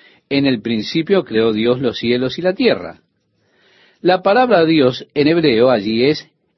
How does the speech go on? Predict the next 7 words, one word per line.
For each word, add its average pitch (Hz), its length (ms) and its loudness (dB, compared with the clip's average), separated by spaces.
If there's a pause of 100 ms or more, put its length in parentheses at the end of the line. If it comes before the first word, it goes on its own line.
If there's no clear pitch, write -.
Elohim, 127 680 -2 (600)
la 160 180 0
cual 135 260 -2
es 196 100 -4
una 117 200 -4
palabra 127 600 0 (180)
plural. 101 580 -2